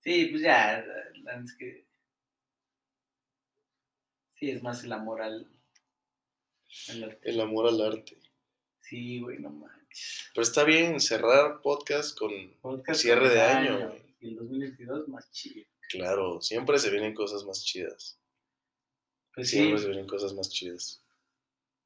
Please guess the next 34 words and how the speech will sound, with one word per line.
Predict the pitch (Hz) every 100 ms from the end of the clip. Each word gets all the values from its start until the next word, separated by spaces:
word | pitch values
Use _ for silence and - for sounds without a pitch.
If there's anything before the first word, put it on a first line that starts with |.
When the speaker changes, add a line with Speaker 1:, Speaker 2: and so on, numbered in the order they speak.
| _ _ _ _ _
Speaker 1:
Sí, | - - 117
güey, | 113 110
sí, | - -
sí. | - 113 113 _ _ _ _ -
Speaker 2:
¿Qué | 131
tal | 139
estuvo | 117 - 107 101
tu | 90
año? | 82 69 - _ _ _ _ _ _ _ _ _ _
Speaker 1:
Bien, | 113 139 175 127
¿eh? | 113 110 165
Speaker 2:
¿Qué | 123
tal | - 117
estuvo | 107 104 104
tu | 101
veinte | 95 98 98
veintiuno? | 92 - 85 - _
Speaker 1:
Estuvo | - - 139 160 143 127 107 107 110 - -
chido. | - - 123 120 - - _ _ _ _ _ _ _ _
Estuvo | - 117
chido. | - 110
Speaker 2:
Estuvo | 113 143 165
bueno, | 160 165 101
¿no? | 98 98
Estuvo, | 107 - 127 147 160 - - - _ -
estuvo | - 185 392
Speaker 1:
Sí. |
Speaker 2:
chingón, | - 117 110 113 107 - -
estuvo | 107 139 165
chingón | 165 - 98
Speaker 1:
¿El | 101
Speaker 2:
este | 131
Speaker 1:
tuyo? | 143
Speaker 2:
año. | 151 -